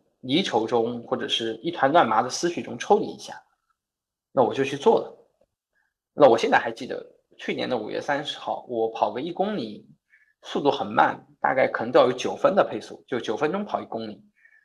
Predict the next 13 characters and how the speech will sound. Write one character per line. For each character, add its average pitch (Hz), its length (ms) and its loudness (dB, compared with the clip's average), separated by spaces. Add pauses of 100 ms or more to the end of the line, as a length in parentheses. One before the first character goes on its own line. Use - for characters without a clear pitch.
(320)
而 151 140 6
且 110 420 -2
还 - 140 2
要 139 180 8
休 190 220 0
息 127 220 -8
个 - 420 -4 (400)
三 175 180 4
四 165 140 -6
次 - 180 -2
的 120 120 -4
样 104 120 -6
子。 - 80 -20